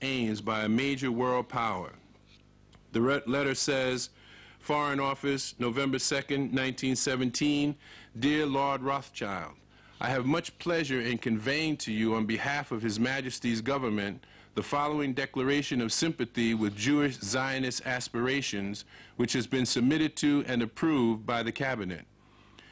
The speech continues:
His Majesty's government views with favor the establishment in Palestine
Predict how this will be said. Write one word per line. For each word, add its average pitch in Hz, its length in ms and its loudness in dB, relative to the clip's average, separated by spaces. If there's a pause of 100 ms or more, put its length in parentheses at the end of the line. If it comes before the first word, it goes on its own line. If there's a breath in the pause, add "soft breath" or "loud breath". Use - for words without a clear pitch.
(300 loud breath)
His 127 180 2
Majesty's 160 580 0
government 117 600 0
views 143 480 2
with 135 160 2
favor 120 640 0
the 113 240 0
establishment 151 800 0
in 123 160 0
Palestine 107 920 -2